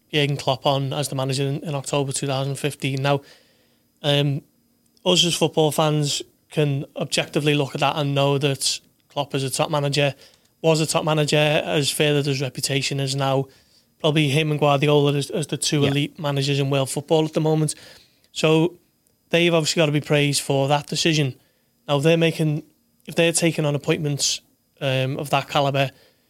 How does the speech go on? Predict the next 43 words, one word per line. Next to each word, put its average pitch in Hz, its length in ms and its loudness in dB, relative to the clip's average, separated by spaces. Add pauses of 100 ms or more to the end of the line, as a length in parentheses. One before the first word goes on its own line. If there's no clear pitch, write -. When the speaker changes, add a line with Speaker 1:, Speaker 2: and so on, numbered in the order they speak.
(180)
Speaker 1:
for 135 340 0
the 135 60 0
football 151 320 0
side 160 220 2
of 147 60 -2
things, 156 260 0
then 135 180 -4 (100)
they're 156 80 0
doing 147 220 0
the 143 60 0
exact 135 280 -4
same 143 240 -2
on 139 80 -4
the 143 60 -4
business 151 320 -4
side 165 180 -2
of 147 60 -6
things 156 220 0
as 147 100 -4
well. 156 200 2 (520)
We're 160 120 2
obviously 151 240 2
not 156 240 0
as 147 240 0
well 151 140 4
equipped 156 340 -2
to, 147 200 -2
to - 160 -10
judge 156 500 -2
and 135 380 -4 (720)
make, 135 420 -2
make 151 180 0
those 151 180 2
judgments 147 420 0
for, 139 520 0 (200)
you 160 100 -8
know, 135 100 0
the 131 80 -2
likes 135 260 -2
of 151 80 -12
Billy 151 220 0
Hogan 143 400 0
and, 139 220 -4